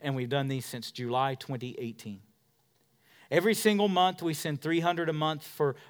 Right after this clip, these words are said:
Urdu Bibles in Pakistan. And the team contacted me and said, "Chad, we need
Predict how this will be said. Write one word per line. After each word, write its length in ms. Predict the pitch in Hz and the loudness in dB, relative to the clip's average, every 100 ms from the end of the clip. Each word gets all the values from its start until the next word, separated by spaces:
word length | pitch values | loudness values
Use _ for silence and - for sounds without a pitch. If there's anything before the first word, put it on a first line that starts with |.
| - | 0
Urdu 300 | 160 156 156 | 2 2 4
Bibles 480 | 139 135 135 135 139 | 4 4 0 -6 -8
in 100 | 120 | -8
Pakistan. 560 | 117 110 104 - 76 110 _ _ _ _ _ _ _ _ _ _ _ _ _ _ _ _ _ _ _ | -8 -8 -14 -16 -20 -20 _ _ _ _ _ _ _ _ _ _ _ _ _ _ _ _ _ _ _
And 120 | 156 156 | -2 -2
the 60 | |
team 260 | 151 220 233 | 4 4 6
contacted 640 | 208 202 180 185 165 175 | 8 8 8 6 6 0
me 260 | 165 175 170 | -2 -4 -6
and 140 | 170 143 | -8 -4
said, 400 | - 156 147 139 - _ _ _ | 0 2 2 -2 -14 _ _ _
"Chad, 420 | - 170 170 160 147 _ _ _ _ _ _ _ _ _ | 2 6 6 6 -6 _ _ _ _ _ _ _ _ _
we 180 | 143 160 | -2 0
need 480 | 160 165 156 156 147 | 2 2 0 -2 -8